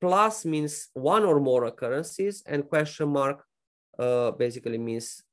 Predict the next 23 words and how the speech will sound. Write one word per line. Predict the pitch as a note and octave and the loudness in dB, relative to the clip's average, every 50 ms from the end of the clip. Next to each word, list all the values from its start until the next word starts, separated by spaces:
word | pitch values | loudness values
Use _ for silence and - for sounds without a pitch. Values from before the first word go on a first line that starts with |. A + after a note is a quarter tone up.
| _ - - _ - - - - _ - | _ -20 -20 _ -18 -18 -18 -20 _ -14
that | - A2+ B2 A2 - - | -2 0 0 0 0 0
that | B2 B2 A#2+ - | -2 -2 -2 0
pattern | - B2+ B2 - C3+ A#2+ | 0 0 0 0 -4 -8
can | A#2 - B2 G#2+ A2 A2 | -6 -6 -6 -6 -4 -4
be | A2+ A2 A2 G#2 - - - F#2+ | -4 -6 -6 -6 -8 -10 -16 -16
zero | G#2 A#2+ C3 C3 C3 B2+ | -6 -2 -2 0 4 4
or | A#2+ A#2+ A#2 A2+ A#2 A#2+ A#2 - _ | 6 6 4 4 0 -4 -8 -10 _
one | - A#2 A#2+ A#2 A2 G#2+ A2 | -4 -2 -2 0 -2 -4 -6
time. | - A2+ - C#2+ C2+ - _ _ _ _ _ _ _ _ _ _ _ _ _ _ _ | -10 -12 -10 -10 -10 -12 _ _ _ _ _ _ _ _ _ _ _ _ _ _ _
And | - F3+ F#3+ | -6 -4 0
then | G#3+ G#3+ G#3 | 2 2 4
you | G3+ G3 | 4 2
can | F#3+ - F#3 E3 D#3 | 2 2 0 0 2
basically | C#3+ D#3 D3 C#3+ D3 - C#3 C3+ | 2 2 2 2 -2 -4 -2 0
also | C3 C3 C3 C3 - A#2+ | 0 0 -2 -2 -6 -6
specify | A#2 - - - A2+ A2+ - A2+ A2 - - A2 A2+ A2 A2 A2 - _ _ _ _ _ _ _ _ _ | -6 -6 -6 -8 -8 -8 -8 -14 -14 -6 -2 -2 0 0 -2 -4 -8 _ _ _ _ _ _ _ _ _
any, | - - C#3+ D#3 D#3 D3 C#3+ C3+ - - - | 0 2 4 4 4 4 2 0 -2 -8 -8
an | D#2+ A#2 B2+ C3 - _ _ _ _ _ | -6 -6 -6 -6 -10 _ _ _ _ _
n | D#3 F3 G#3 G#3 F#3+ D#3+ - _ | 2 2 2 2 0 -2 -6 _
times | - D#3 D#3+ E3 E3 D#3+ D#3+ D#3 - - - - _ _ _ _ _ _ - | -4 -2 0 2 2 0 0 -2 -6 -14 -14 -18 _ _ _ _ _ _ -4
the | B2 | -4
previous | B2 - C#3 C3 A#2 A#2 A#2 A2 - | -2 0 -2 0 0 -2 -2 -2 -6
pattern, | - - G2+ G2 - - - D#3 F3 F#3+ F#3+ | -8 -8 -8 -8 -6 -4 -4 -4 -4 -4 -8